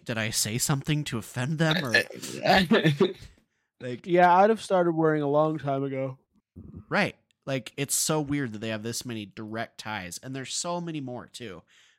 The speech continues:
Speaker 1: that I didn't even cover that you can go find online. Like, if you look up the Clinton kill count or Clinton body count conspiracy, you'll find lists. And granted, some of them on those lists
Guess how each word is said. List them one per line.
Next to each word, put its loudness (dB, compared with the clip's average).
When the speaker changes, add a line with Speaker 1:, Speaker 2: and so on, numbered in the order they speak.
Speaker 1:
that -2
I 4
didn't 0
even -4
cover -4
that -12
you -12
can -12
go -8
find -6
online. -6
Like, -10
if -12
you -4
look -6
up -4
the -12
Clinton -8
kill -4
count -4
or -6
Clinton -10
body -2
count -4
conspiracy, -8
you'll -4
find 0
lists. -4
And 0
granted, -2
some -4
of -2
them 2
on 4
those -2
lists -2